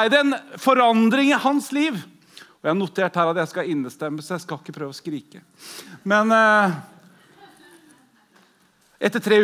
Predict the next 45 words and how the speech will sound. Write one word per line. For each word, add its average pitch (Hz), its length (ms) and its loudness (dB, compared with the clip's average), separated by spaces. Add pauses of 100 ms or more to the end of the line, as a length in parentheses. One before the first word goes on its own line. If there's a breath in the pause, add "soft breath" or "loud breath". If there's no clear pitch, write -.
uker - 180 -8
som 214 80 -2
frelst, - 560 -4
så 214 80 0
begynte 170 240 -4
han - 80 0
å 180 80 2
reise 131 240 -4
med 139 160 0
evangeliet, 127 460 0
for 151 100 -4
han 151 80 -2
tenkte, 156 380 -2 (280)
«Jeg 156 300 0
må 170 80 -2
gjøre 139 480 -2
noe 143 140 -4
med 135 260 -4
kristenlivet. 123 560 -8
Det 147 80 0
jeg 147 80 4
har 165 80 0
fått, - 400 -6
det 151 60 0
er 131 180 0
så 180 160 -10
stor - 240 -6
gave, 143 560 -2
det 151 80 -2
er 151 80 0
jeg 147 80 -2
nøs-, - 400 -10
nødt 143 300 -10
til 135 100 -8
å 131 80 -12
dele 113 340 -4
til 120 140 -14
neste 113 320 -14
generasjon.» 113 400 -14 (720 loud breath)
Så 185 100 -2
han 220 140 2
begynte 214 240 2
å 220 80 4
reise 175 320 0
rundt, 208 320 -2